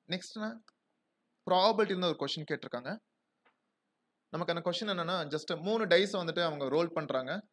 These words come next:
Roll பண்ணும்போது மூணுமே, மூணுலயுமே ஒரே மாதிரி number விழுகிற மாதிரி probability என்னன்னு கேட்டிருக்காங்க. ஆக்சுவலா ப்ராபபிலிட்டின்னு என்னன்னா, ஒரு நிகழ்வு வந்துட்டு நடக்க வாய்ப்பு இருக்குன்னா அதோட மதிப்பு என்னவா இருக்கும், அதான் probability, பேசிக்கா அதோட definition.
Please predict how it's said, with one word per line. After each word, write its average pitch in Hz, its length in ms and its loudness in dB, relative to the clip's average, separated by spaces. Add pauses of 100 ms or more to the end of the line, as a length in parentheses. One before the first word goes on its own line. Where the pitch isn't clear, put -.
(200)
Roll 214 200 2
பண்ணும்போது 170 420 -2
மூணுமே, 208 420 -2 (120)
மூணுலயுமே 214 480 0
ஒரே 180 260 4
மாதிரி 202 260 2
number 170 280 0
விழுகிற 156 260 0
மாதிரி 151 220 2 (240)
probability 147 440 2
என்னன்னு 135 220 -10
கேட்டிருக்காங்க. 127 360 -8
ஆக்சுவலா 190 300 -2
ப்ராபபிலிட்டின்னு 196 580 4
என்னன்னா, 170 240 0 (420)
ஒரு 160 120 2
நிகழ்வு 196 380 4
வந்துட்டு 180 240 0
நடக்க 175 300 0
வாய்ப்பு 160 320 2
இருக்குன்னா 175 260 -2
அதோட 160 180 -2
மதிப்பு 151 340 -4
என்னவா 139 220 -2
இருக்கும், 123 240 -8
அதான் 156 200 -6
probability, 135 500 -2
பேசிக்கா 147 340 -2
அதோட 139 200 -2
definition. 135 500 -6